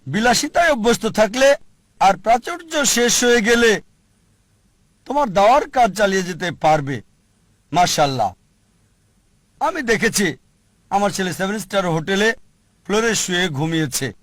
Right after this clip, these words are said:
অল্প বয়সে শিক্ষা দিতে হয়, সংগ্রামের মোকাবেলা করতে শিখবে। সোনার চামচ মুখে দেবে না,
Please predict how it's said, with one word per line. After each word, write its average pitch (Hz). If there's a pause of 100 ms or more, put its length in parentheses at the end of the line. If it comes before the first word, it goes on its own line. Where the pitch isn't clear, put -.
(640)
অল্প 285
বয়সে 349
শিক্ষা -
দিতে 339
হয়, 240 (640)
সংগ্রামের 269
মোকাবেলা 320
করতে 339
শিখবে। 247 (2000)
সোনার 294
চামচ 262
মুখে 233
দেবে 220
না, 190